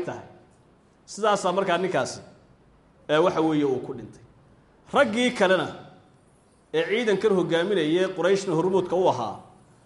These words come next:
dariiqaasaa, waxa weeye, ay mareen. Waxaa markaa la tilmaamaa toddobaatan baa maalintaa nimanka ka dhintay. Weliba madaxdoodii u badan iyo kuwii dhibta badnaa.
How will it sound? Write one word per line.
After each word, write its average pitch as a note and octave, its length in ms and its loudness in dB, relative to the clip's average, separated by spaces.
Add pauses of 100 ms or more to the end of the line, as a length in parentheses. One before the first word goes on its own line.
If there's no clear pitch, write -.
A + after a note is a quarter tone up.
(140)
dariiqaasaa, D#3+ 560 4
waxa C3+ 160 -4
weeye, A#2 200 -4
ay G#2+ 140 -12
mareen. G#2 300 -16 (1080)
Waxaa D#3+ 200 4
markaa G#3+ 420 6 (920)
la F3 160 0
tilmaamaa D#3+ 880 0
toddobaatan D#3 1000 0 (1000)
baa D#3 160 2
maalintaa E3 480 -2
nimanka D#3 280 -6
ka D#3 100 -12
dhintay. A2+ 260 -14 (160)
Weliba G3 360 2
madaxdoodii G3+ 580 2
u G3 80 0
badan C3+ 280 -6 (300)
iyo F3 140 -4
kuwii G3 220 0
dhibta F#3+ 180 -2
badnaa. C3 320 -6